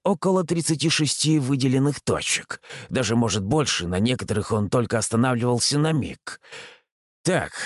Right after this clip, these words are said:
смотри», — повернулся ко мне царевич. «Тот кинжал, что мы обнаружили тут, находился в храме Асклепия, так?» «Так», — кивнул я.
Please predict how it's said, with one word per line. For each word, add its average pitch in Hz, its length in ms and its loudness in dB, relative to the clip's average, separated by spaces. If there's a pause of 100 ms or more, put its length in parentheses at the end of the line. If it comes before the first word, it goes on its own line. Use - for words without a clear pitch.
смотри», — 165 540 0 (300)
повернулся 120 520 2
ко 120 120 0
мне 98 160 0
царевич. - 600 -2 (240)
«Тот 139 240 0
кинжал, 151 640 0
что - 220 -2
мы 143 120 4
обнаружили 135 600 2
тут, - 380 -8 (260)
находился 165 560 2
в 143 60 -6
храме 185 440 0
Асклепия, 156 800 0
так?» 196 320 -2 (480)
«Так», — 107 540 -2 (200)
кивнул 139 380 2
я. 127 260 2